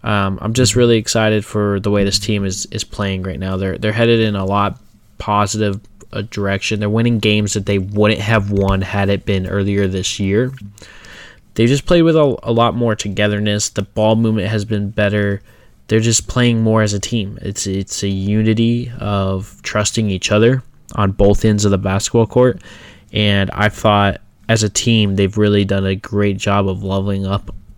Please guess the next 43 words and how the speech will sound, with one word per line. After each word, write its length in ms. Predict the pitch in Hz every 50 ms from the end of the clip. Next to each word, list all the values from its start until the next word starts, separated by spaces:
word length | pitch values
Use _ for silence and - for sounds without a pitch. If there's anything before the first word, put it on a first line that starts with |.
| - _ _ _ - -
from, 840 | - - - 120 117 113 113 110 107 107 104 104 104 104 107 101 -
you 140 | 113 110 107
know, 180 | 101 98 95 98
being 320 | 113 - 107 101 101 98
down. 240 | 101 107 101 101 101
'Cause 200 | - - 113 123
this 140 | 139 135 -
team, 200 | - 156 - -
this 260 | - 123 127 123 -
team, 300 | - - 135 127 120 113 113 - -
if 120 | - 117 -
they 100 | 120 117
would 100 | 113 110
have 100 | 107 107
lost 260 | 107 101 107 - -
a 40 | 98
couple 240 | - - 110 104 101
more 200 | 107 107 101 98
games, 420 | 92 95 95 95 98 95 90 -
man, 360 | 104 101 98 95 95 95 98 - - - - - - - - - - - - - - - - - - - - - -
it 140 | - 127 117
would 100 | 120 113
have 80 | 110 101
been 140 | 101 98
really 200 | 98 98 92 90
bad 240 | 90 98 95 95 95
for 140 | - - 104
the 80 | 101 98
mental 760 | 98 98 98 92 - - - 98 98 95 95 92 92 - - -
aspect 560 | 95 107 104 98 - - - 101 95 - -
of 140 | 98 98 101
everything, 440 | 98 98 98 98 - 101 98 98 90
and 260 | 85 98 98 101 - - -
you 160 | 127 127 123
could 160 | 113 - 120
have 100 | 110 101
seen 200 | - - 110 104
this 160 | 101 98 98 101 - - - - -
whole 380 | - - - - 127 120 113 110
season 680 | - - - 110 101 101 98 95 95 95 90 95 98
really 380 | 104 107 107 107 107 104 101 95
just 300 | 90 - 98 90 - -
take 280 | - 98 95 90 -